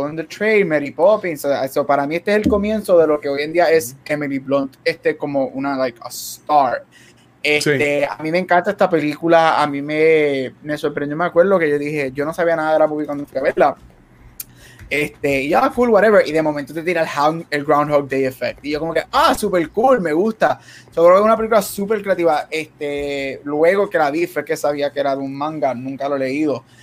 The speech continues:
Speaker 1: Este, me gusta mucho, la película es súper buena. Este, los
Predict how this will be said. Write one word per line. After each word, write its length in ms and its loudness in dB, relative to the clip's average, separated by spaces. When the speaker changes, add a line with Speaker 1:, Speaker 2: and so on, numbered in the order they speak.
Speaker 1:
Este, 340 0
me 200 -4
gusta 300 -2
mucho, 360 2
la 100 4
película 300 2
es 60 -10
súper 220 0
buena. 540 2
Este, 880 -4
los 220 0